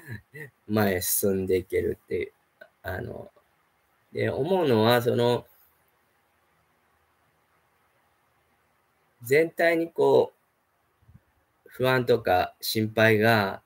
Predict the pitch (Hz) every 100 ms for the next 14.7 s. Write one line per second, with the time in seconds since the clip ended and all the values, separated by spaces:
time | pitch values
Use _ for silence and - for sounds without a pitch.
0 | _ 95 92 - - _ _ _ _ _
1 | _ _ 113 107 - 175 196 175 107 98
2 | 58 57 - - _ _ _ 101 101 95
3 | 104 101 - 120 151 175 180 156 - 143
4 | 117 110 107 107 101 107 107 131 143 147
5 | 139 131 127 139 135 104 104 - - -
6 | - - - - - - _ _ 95 92
7 | 90 - - - _ _ _ _ _ _
8 | _ _ _ _ _ _ - - - -
9 | - - - - _ _ _ _ _ _
10 | _ _ _ _ _ - 196 175 123 -
11 | 117 117 113 113 107 101 87 - _ _
12 | 120 117 135 135 143 127 - 104 127 127
13 | 120 104 101 98 117 117 117 117 117 143
14 | - 113 107 101 123 117 -